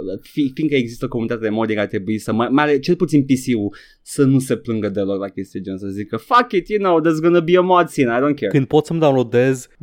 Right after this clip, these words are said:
Speaker 2: Jiggly Thick
Speaker 1: <laughs> Da.
Speaker 2: Jill outfit pentru
Speaker 1: Oribil.
Speaker 2: Resident Evil trei
Speaker 1: Oribil.
Speaker 2: și să-l instalez,
Speaker 1: I mean,
Speaker 2: cred că nu, n-ar trebui să am dreptul să mă plâng de cenzură.
Speaker 1: Am o,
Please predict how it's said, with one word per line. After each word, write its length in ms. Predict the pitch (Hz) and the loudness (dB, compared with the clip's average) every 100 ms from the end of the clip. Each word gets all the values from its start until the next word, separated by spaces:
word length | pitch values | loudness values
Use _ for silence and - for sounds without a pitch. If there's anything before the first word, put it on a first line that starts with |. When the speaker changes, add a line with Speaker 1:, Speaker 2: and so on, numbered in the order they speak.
| 117 | -6
Speaker 2:
Jiggly 580 | 117 156 147 160 151 - - - | 2 2 4 2 2 -2 -12 0
Thick 380 | 135 139 185 151 | 4 6 6 4
Speaker 1:
<laughs> 100 | - | 4
Da. 800 | 220 - 170 180 156 143 120 117 | 4 4 2 2 2 0 -2 -4
Speaker 2:
Jill 540 | 110 139 139 139 135 - _ _ | 0 4 6 6 4 -2 _ _
outfit 760 | - 123 127 - 143 143 - - | 2 2 2 -4 -4 -4 -4 -14
pentru 200 | - 123 | -4 0
Speaker 1:
Oribil. 20 | |
Speaker 2:
Resident 260 | 123 120 120 | 2 0 -4
Evil 180 | 123 120 | -2 -2
trei 480 | - 110 117 127 - _ _ | 0 2 2 0 -6 _ _
Speaker 1:
Oribil. 480 | 120 110 98 90 95 _ _ _ | -6 -4 -4 -8 -16 _ _ _
Speaker 2:
și 120 | 131 | -8
să-l 160 | 113 120 | -2 0
instalez, 760 | 113 - 110 110 123 127 - _ | 0 0 2 4 2 -2 -18 _
Speaker 1:
I 20 | |
mean, 120 | 123 127 | -2 0
Speaker 2:
cred 180 | 123 | 0
că 120 | 117 120 | 2 0
nu, 260 | 117 117 | 0 -2
n-ar 160 | 120 127 | 0 0
trebui 180 | 113 107 | 0 -4
să 80 | 113 | -2
am 120 | 104 | 0
dreptul 340 | 101 101 - | 0 -2 -4
să 60 | - | -10
mă 100 | 107 | -8
plâng 300 | 101 110 101 | -6 -4 -4
de 400 | 95 98 95 95 - | 0 0 0 -2 -8
cenzură. 960 | - 113 113 110 127 127 123 113 113 127 - _ | 0 0 2 0 2 4 2 2 -2 -2 -8 _
Speaker 1:
Am 280 | - 131 131 | 0 0 2
o, 480 | 127 123 120 117 120 | 2 4 4 2 0